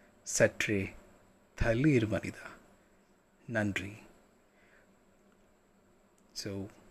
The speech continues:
இது உங்களுக்கு பிடிச்சிருந்தா லைக் பண்ணுங்க. உங்களுக்கு ஏதாவது ஃபீட்பேக்ஸ் இருந்ததுன்னா, அது நீங்க கமெண்ட் செக்ஷன்ல லீவ் பண்ணுங்க.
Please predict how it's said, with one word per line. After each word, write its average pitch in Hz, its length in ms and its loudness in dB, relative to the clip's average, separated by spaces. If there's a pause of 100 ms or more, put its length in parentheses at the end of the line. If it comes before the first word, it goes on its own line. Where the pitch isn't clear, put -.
இது 135 200 2
உங்களுக்கு 123 300 4
பிடிச்சிருந்தா 123 720 2 (300)
லைக் 127 320 -2
பண்ணுங்க. 113 480 -2 (540)
உங்களுக்கு 117 280 -4
ஏதாவது 156 260 -2
ஃபீட்பேக்ஸ் 151 480 0
இருந்ததுன்னா, 104 540 -2 (460)
அது 113 100 -8
நீங்க 107 320 -6
கமெண்ட் 139 180 0
செக்ஷன்ல 117 300 2
லீவ் 107 200 4
பண்ணுங்க. 104 380 0